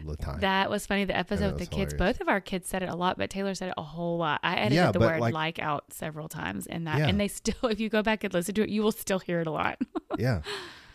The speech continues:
Speaker 1: But I didn't realize that she actually said it that much. And now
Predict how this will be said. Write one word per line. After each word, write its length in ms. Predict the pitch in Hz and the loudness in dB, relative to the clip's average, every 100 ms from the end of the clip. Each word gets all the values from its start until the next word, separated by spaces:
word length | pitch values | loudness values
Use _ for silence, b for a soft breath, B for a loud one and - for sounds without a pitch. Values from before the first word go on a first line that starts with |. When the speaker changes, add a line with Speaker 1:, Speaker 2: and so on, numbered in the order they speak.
| - | 0
Speaker 1:
But 100 | 113 | 2
I 80 | 123 | 4
didn't 240 | 123 98 | 2 2
realize 720 | 98 104 101 95 95 85 - - | 4 4 6 4 2 -2 -10 -6
that 220 | 92 82 | -4 -2
she 220 | - 90 87 | -2 -2 0
actually 260 | 87 87 | -2 -6
said 200 | - 90 | -4 -2
it 100 | 76 | -2
that 220 | 78 82 78 | -4 -4 -4
much. 340 | 80 80 - 87 | -6 -6 -8 -6
And 260 | 85 82 | -4 -2
now 540 | 82 87 90 87 78 | 0 2 2 0 -2